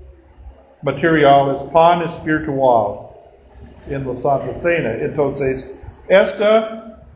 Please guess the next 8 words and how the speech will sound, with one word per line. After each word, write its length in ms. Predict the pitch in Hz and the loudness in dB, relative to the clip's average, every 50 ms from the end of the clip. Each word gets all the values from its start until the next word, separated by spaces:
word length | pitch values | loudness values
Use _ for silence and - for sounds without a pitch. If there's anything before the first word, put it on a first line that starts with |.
| - _ _ | -20 _ _
fue 280 | 170 170 175 170 160 | 4 4 4 4 4
solo 480 | - - 185 185 185 175 165 156 - - | 2 2 2 4 4 4 2 2 2 4
pan 340 | 185 180 185 196 196 190 190 | 6 8 8 6 6 2 -2
material, 800 | 160 165 - - 170 165 160 156 156 160 170 175 185 185 - - | -4 -6 -6 -6 -4 -4 -2 2 4 6 6 6 4 0 -2 -4
pero 280 | 170 151 143 139 135 | -4 -4 -4 -4 -6
luego 840 | 135 139 139 135 147 160 185 185 185 185 185 185 190 190 185 - - - - - - - _ _ _ _ _ - - | -6 -8 -4 -2 0 0 0 0 0 -2 -2 -2 -2 -6 -10 -14 -18 -20 -20 -20 -20 -20 _ _ _ _ _ -14 -10
el 220 | 143 131 - - | -8 -8 -6 -2
pan 580 | - 156 156 156 156 160 156 160 160 160 - | 2 4 6 6 6 4 2 -2 -6 -10 -14